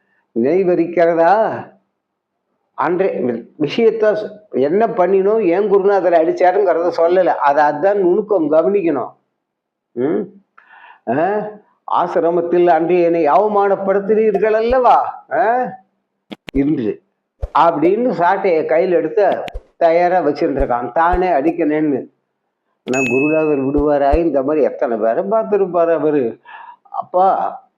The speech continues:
மன்னா, அன்று நீ என் மாணவன், அன்று நீ வேர்க்கடலையை அந்த விவசாயியினுடைய அனுமதி இல்லாமல் எடுத்தாய், அது திருடு, திருடு.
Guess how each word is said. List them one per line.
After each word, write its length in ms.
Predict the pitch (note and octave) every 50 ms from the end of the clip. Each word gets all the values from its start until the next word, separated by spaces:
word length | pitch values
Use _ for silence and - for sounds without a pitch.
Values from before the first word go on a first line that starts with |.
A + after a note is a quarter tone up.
| _ _
மன்னா, 760 | C3+ D3 D#3 E3+ F#3 G#3+ A#3 A#3 F#3 G2+ F2+ G2+ - - _ _ _ _ _ _ _ _ _ _ _ _ _ _ _ _ _ _ _ _
அன்று 380 | - D#3 F#3+ A3 G3+ A3+ G#3 F#3
நீ 140 | F3+ F3+
என் 180 | E3+ D#3+ D3+ D3+
மாணவன், 760 | C#3 C3+ D3 F3 G#3+ A3+ A#3 G#3 D3+ C3 A#2+ A2+ A#2+ - - _ _ _ _ _ _ _ _ _ _ _ _ _ _ _
அன்று 400 | - C#3+ E3 G3+ A3+ A3 G3 G3+
நீ 240 | F#3 F3+ F3+ F3 E3
வேர்க்கடலையை 1200 | D3 D#3+ G3+ A#3+ B3+ - - - G#3+ G3+ F3+ G3 G3 F3+ F3+ F3+ F3+ F#3 F#3+ A3 B3 C4 B3 -
அந்த 360 | - C#3 D3 F3 F#3+ F#3 F3
விவசாயியினுடைய 1200 | E3+ D#3 E3 F3 F3+ F#3+ B3 B3 - B3+ C4 B3+ B3 A3+ A3 G#3 G3+ F#3+ F#3+ F#3 F3 F3 F3 E3+
அனுமதி 720 | E3 D#3+ D#3 C#3+ C#3 D3+ F#3 A3+ B3+ C4 C4 C4 G#3 A3
இல்லாமல் 720 | G#3 G#3 G3+ G3+ G3 F#3+ F#3 F3 F3 F3 F3 E3+ F3 F#3 G#3
எடுத்தாய், 1040 | B3 B3 G#3+ D#3 D3 E3 F#3 F3+ F#3 G#3 F#3 - - - F#3+ F#3+ G#3 A3 G#3 E3+ D#3
அது 560 | E3 D#3+ D3 D3 E3+ E3+ G3 A3 A3+ - - _
திருடு, 840 | - G#3+ A3 A3+ A3 B3 C4 C4 A3+ G3+ B3+ G3+ C#3 - - - - -
திருடு. 560 | G3 A3 A#3 B3 F#3 D#3+ A#2 G2 F#2+ -